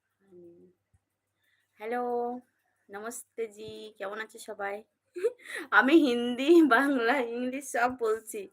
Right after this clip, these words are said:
মানে বুঝতে পারছি না এখন কে কি ভা-, ভাষায় বলবে, সেই জন্য আমি নিজে থেকে এখন বলা শুরু করে দিয়েছি। সবাই কেমন আছো বলো, কোথা থেকে লাইভ দেখছো? সবাইকে লাইভে ওয়েলকাম।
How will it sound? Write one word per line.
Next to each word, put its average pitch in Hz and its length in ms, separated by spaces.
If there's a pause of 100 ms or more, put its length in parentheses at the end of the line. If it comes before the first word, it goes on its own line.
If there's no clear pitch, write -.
(380)
মানে 247 180
বুঝতে 247 360
পারছি 254 460
না 190 180
এখন 190 260
কে 220 220
কি 226 160
ভা-, 196 300
ভাষায় 214 420
বলবে, 190 360
সেই 202 200
জন্য 214 200
আমি 202 240
নিজে 208 240
থেকে 214 180
এখন 214 180 (440)
বলা 196 280
শুরু 196 220
করে 170 200
দিয়েছি। 170 380 (720)
সবাই 254 280
কেমন 233 300
আছো 233 240
বলো, 226 300
কোথা 220 220
থেকে 226 200
লাইভ 202 240
দেখছো? 202 380 (1800)
সবাইকে 214 440
লাইভে 202 360
ওয়েলকাম। 196 480